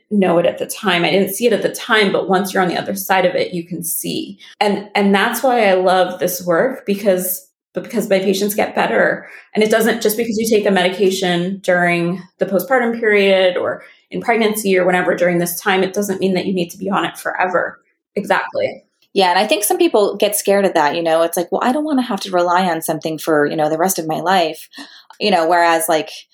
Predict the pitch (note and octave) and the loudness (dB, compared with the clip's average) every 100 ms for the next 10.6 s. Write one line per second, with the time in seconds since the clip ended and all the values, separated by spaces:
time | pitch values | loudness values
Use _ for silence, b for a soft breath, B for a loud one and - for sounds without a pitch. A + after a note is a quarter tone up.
0 | b - A#3 G#3+ F#3 F#3+ F3+ F3+ F3 D#3+ | b -4 0 2 0 2 0 0 -6 -6
1 | - F#3+ D#3 D#3 - _ - A3 A3+ C4 | -8 -2 0 0 -4 _ -2 -2 0 0
2 | B3+ E4 B3 - F#3+ F#3+ F3+ F3+ E3+ F3+ | 0 0 0 0 0 2 0 0 -2 0
3 | F3 E3+ E3 E3+ D#3 E3 E3+ D#3+ F3 G3+ | -4 -2 -2 -2 -2 2 2 2 0 0
4 | G#3+ D#3+ D3 D3 C#3 - D3 D3+ E3+ F#3+ | -4 0 -2 -2 -4 -4 -4 -2 0 0
5 | - - G3+ F#3 F#3 G3 G3 G3 G3 F#3+ | 0 0 0 0 2 2 2 0 0 0
6 | F#3 F#3+ F#3+ F#3 F3+ E3+ F3 G3 F3+ F3+ | -2 0 2 2 0 0 2 2 0 -2
7 | F#3 - - A#3+ E3+ F#3 E3 D3+ D3 D#3 | -4 -2 0 0 0 -2 -4 -2 -2 -4
8 | D#3 D#3 D#3+ D#3 F3 - F3+ G#3+ G#3+ G#3 | -2 -4 -4 -6 -6 -2 2 2 2 -2
9 | G3 F#3 F3 F3 D#3+ E3 E3+ E3+ D#3+ E3+ | -2 0 2 2 0 -2 -2 -2 -2 0
10 | D#3+ D#3+ D3+ C#3+ E3 | 0 2 0 0 -2